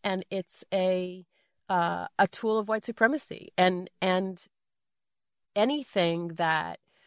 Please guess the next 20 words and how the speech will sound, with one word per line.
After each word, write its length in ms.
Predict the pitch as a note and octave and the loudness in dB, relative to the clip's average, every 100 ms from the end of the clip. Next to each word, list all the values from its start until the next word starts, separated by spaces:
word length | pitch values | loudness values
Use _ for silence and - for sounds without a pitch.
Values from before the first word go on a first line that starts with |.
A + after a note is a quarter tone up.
| _ | _
sort 180 | - F#3 | 0 2
of 80 | |
seeks 460 | - - A#3 - - | 0 -4 -4 -4 -12
to 600 | - G#3+ F3+ F3 E3+ E3+ _ _ _ _ F3 | -4 0 0 0 -4 -10 _ _ _ _ -2
devalue 920 | F#3 D#3+ E3+ G3 A3+ E3+ D#3 C#3+ E3 _ _ _ _ _ _ _ _ _ _ _ _ _ _ _ | -2 0 0 0 0 -4 -4 -6 -12 _ _ _ _ _ _ _ _ _ _ _ _ _ _ _
Blackness 760 | - F3+ A3 - D#3+ - - - - | 0 0 0 -4 -6 -6 -10 -10 0
or, 460 | F3 E3+ D#3+ C#3+ | 2 2 0 -2
you 140 | - F3+ | -4 -4
know, 180 | E3+ D#3+ | -4 -6
the 280 | E3+ F3+ - - | -10 -10 -8 -2
origin 540 | F3+ A3 G#3+ F3 D#3 | 0 0 -2 -4 -6
of 140 | D3+ | -6
my 160 | D#3+ D3 - | -6 -6 0
Blackness 680 | E3+ G3+ - - D3+ C#3+ - | 2 2 0 -10 -10 -12 -14
and, 240 | D#3 D#3+ - | -12 -10 -4
and 160 | D#3+ | -4
the 180 | D#3+ D#3 - | -4 -10 0
richness 600 | G#3+ - - - D#3+ - | 0 0 -4 -6 -10 -12
of 160 | E3 | -6
my 320 | E3 D#3 D3+ | 0 0 -2